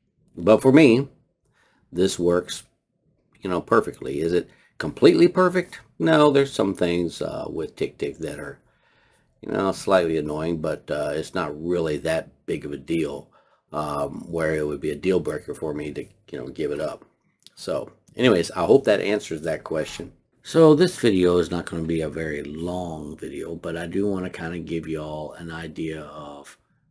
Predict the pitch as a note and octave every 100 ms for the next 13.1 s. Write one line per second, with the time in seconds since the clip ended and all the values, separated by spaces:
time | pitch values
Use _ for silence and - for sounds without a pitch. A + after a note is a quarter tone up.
0 | _ G#2+ G#2+ G2 D#2 E2 E2+ E2 D#2 D#2
1 | D2+ C3 C#3+ G2+ F2+ D#2+ D2+ - C#2+ -
2 | - D#2+ - G#1+ G#1+ - E2 C#2+ D#2 -
3 | _ _ - _ - - - _ - G#2
4 | G2+ F#2+ F#2+ F2+ G#2+ G#2+ G#2+ F#2+ - _
5 | B2 A2+ G#2 F#2+ F#2 F#2 F2+ F2 - E2
6 | E2 D2+ D2+ C#2 - E2+ - - C2+ D2
7 | D2 E2+ D2+ E2+ - - E2+ - - E2+
8 | F#2 A2 - _ _ _ - D#3 D#3 -
9 | A2+ A2+ - F#2 - F#2 F#2+ - D2 B1+
10 | - _ _ _ A2+ G#2+ F2 - A#2+ G#2
11 | F2 - E2+ E2+ E2 G#2 F2+ F2+ - F#2+
12 | G2 - E2+ D#2+ E2+ D#2+ D#2 E2+ - -
13 | -